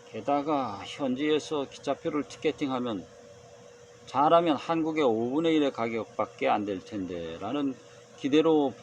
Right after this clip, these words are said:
풀어 있었다. 처음에는 아주 저렴한 경비로 두 나라를 여행할 것으로 추정했다. 그래도 과연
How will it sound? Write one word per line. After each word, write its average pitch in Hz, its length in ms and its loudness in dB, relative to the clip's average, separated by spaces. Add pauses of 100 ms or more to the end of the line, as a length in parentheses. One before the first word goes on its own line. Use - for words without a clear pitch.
풀어 147 280 2
있었다. 95 460 -6 (720)
처음에는 151 340 2
아주 131 180 0
저렴한 160 460 0
경비로 123 540 0
두 139 240 -4
나라를 120 500 2
여행할 135 360 2
것으로 120 380 -8
추정했다. 92 480 -8 (640)
그래도 120 380 -2 (1300)
과연 110 760 -2